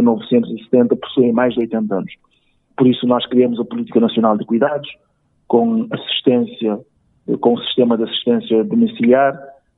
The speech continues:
com, através de centros de dia, assistência domiciliar, para podermos cobrir essas pessoas. Neste momento temos noventa cuidadores a cobrirem todo o território, todo o território nacional. Isto só a parte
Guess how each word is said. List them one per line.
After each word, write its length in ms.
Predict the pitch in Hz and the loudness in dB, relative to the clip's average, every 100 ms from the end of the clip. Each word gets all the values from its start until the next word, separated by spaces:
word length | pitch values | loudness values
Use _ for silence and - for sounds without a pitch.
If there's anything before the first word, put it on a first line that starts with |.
| _ | _
com, 80 | - | -2
através 400 | - 113 117 110 | 0 2 2 2
de 80 | 98 - | -2 0
centros 340 | 127 - - | 0 0 -6
de 80 | 113 | 2
dia, 300 | 131 143 135 - | 4 6 4 0
assistência 500 | - - 123 113 117 | -12 -6 -4 -4 -4
domiciliar, 760 | 117 117 113 120 120 131 131 - _ _ _ | -2 -2 -4 0 4 4 0 -8 _ _ _
para 200 | 120 120 | 2 2
podermos 480 | - 123 127 131 123 - | 2 0 2 0 -4 -6
cobrir 340 | - 127 127 117 | -2 2 4 4
essas 260 | 107 - - | 2 -4 -10
pessoas. 260 | - 98 | -4 -2
Neste 260 | - 120 - | 2 0 2
momento 540 | 240 117 113 107 107 - _ _ _ | 2 4 2 -2 -8 -12 _ _ _
temos 340 | - 117 117 110 | 0 2 2 2
noventa 460 | 123 117 143 139 | 2 4 2 2
cuidadores 680 | 123 131 123 120 120 107 - | 2 4 4 4 2 2 -4
a 60 | 117 | -6
cobrirem 480 | - 117 120 110 107 | -4 0 2 2 -2
todo 260 | 123 123 | -2 -2
o 20 | 117 | -4
território, 640 | 113 110 117 113 113 110 _ _ _ _ _ - | -10 -4 0 0 0 -6 _ _ _ _ _ -4
todo 180 | 123 117 | -2 0
o 20 | |
território 420 | 117 110 110 101 | -2 -2 -2 -4
nacional. 320 | 104 110 110 | -6 -4 -4
Isto 180 | 117 - | -4 -4
só 180 | 135 120 | -2 0
a 120 | 123 | -2
parte 580 | - 120 113 - 113 | -4 -4 -4 -4 -6